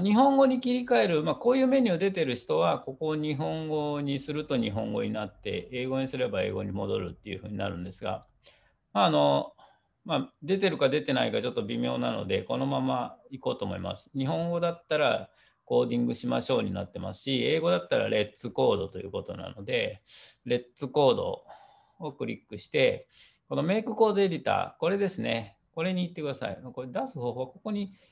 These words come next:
ちょっと見にくくて映ってるかどうかあれなんですけど、ここをクリックするとですね、このメニューがいつも出てきます。メイクコードエディターと。エディターが、いや、日本語というかカタカナになるだけですね。これを押してですね、ブロックプログラムに入っていきます。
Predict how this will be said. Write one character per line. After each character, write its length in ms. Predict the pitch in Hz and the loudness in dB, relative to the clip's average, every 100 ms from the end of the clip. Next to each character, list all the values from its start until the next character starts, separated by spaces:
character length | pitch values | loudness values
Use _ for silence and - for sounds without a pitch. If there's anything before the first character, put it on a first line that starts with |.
| _ | _
ち 80 | - | -8
ょ 20 | |
っ 20 | |
と 60 | 214 | 0
見 160 | 147 175 | 2 2
に 160 | 214 | 0
く 160 | 226 226 | -4 -6
く 140 | 180 | -6
て 140 | - 127 | -4 -4
映 340 | - 165 240 | -6 -10 -10
っ 40 | 240 | -2
て 100 | 180 | 0
る 80 | |
か 80 | 143 | 0
ど 140 | 135 131 | 0 0
う 20 | |
か 80 | 123 | 0
あ 40 | |
れ 60 | 131 | 0
な 100 | 127 | -2
ん 40 | |
で 100 | 107 | -4
す 80 | - | -6
け 80 | 110 | -4
ど、 160 | 104 | -4
こ 220 | - - | -4 -8
こ 180 | 190 240 | -4 -2
を 80 | 220 | -2
ク 120 | 220 | -4
リ 100 | 214 | -8
ッ 40 | 214 | -6
ク 120 | 139 | -8
す 120 | 113 | -6
る 120 | 98 | -6
と 120 | 98 | -6
で 80 | 95 | -10
す 120 | - | -8
ね、 100 | 135 | -8
こ 140 | 127 113 | -6 -6
の 80 | 113 | -4
メ 160 | 120 | -4
ニ 100 | 104 | -4
ュ 40 | 90 | -4
ー 20 | |
が 80 | 90 | -8
い 80 | |
つ 100 | 87 | -8
も 140 | 85 85 | -10 -10
出 100 | 85 | -12
て 100 | - | -14
き 140 | - | -20
ま 160 | - - | -20 -20
す。 140 | - _ _ - - - | -20 _ _ -20 -14 0
メ 140 | 143 | 2
イ 60 | 135 | 2
ク 120 | 131 | 0
コ 120 | 131 | 2
ー 40 | 120 | 4
ド 60 | |
エ 100 | 120 | 2
デ 60 | 107 | 0
ィ 100 | 95 | -4
タ 80 | 87 | -6
ー 40 | |
と。 140 | - - - | -8 -12 -16
エ 120 | 156 165 | -6 -4
デ 80 | |
ィ 100 | 190 | -4
タ 120 | 101 101 | -4 -4
ー 40 | |
が、 120 | - - _ _ - | -6 -10 _ _ -8
い 60 | |
や、 260 | 104 95 95 | -6 -4 -6
日 160 | 98 | -6
本 200 | 95 117 | -4 -4
語 200 | 110 107 | -4 -4
と 120 | 104 110 | -4 -6
い 40 | |
う 100 | 92 | -6
か 0 | |
カ 140 | - | -8
タ 140 | 107 107 | -8 -6
カ 80 | 131 | -4
ナ 100 | 127 | -6
に 60 | |
な 100 | 127 | -6
る 100 | 101 | -6
だ 140 | - 107 | -8 -8
け 100 | 92 | -10
で 80 | 90 | -10
す 100 | - | -10
ね。 300 | 139 139 - - - - _ _ _ | -6 -8 -10 -20 -20 -20 _ _ _
こ 160 | 156 | -2
れ 160 | 156 170 | 0 0
を 160 | - 170 | 0 0
押 180 | 170 | -2
し 40 | - | -4
て 80 | 139 | -6
で 100 | 107 | -4
す 100 | 170 | -2
ね、 120 | 160 | -2
ブ 100 | 120 | 2
ロ 240 | 131 131 | 2 2
ッ 0 | |
ク 140 | - 107 | -4 -4
プ 80 | 120 | 0
ロ 140 | 113 | 0
グ 80 | 104 | 0
ラ 100 | 92 | -4
ム 80 | 127 | -4
に 120 | 113 | -2
入 160 | 92 | -4
っ 20 | - | -6
て 160 | - | -12
い 20 | |
き 100 | - | -14
ま 160 | 95 90 | -12 -12
す。 200 | - - | -14 -20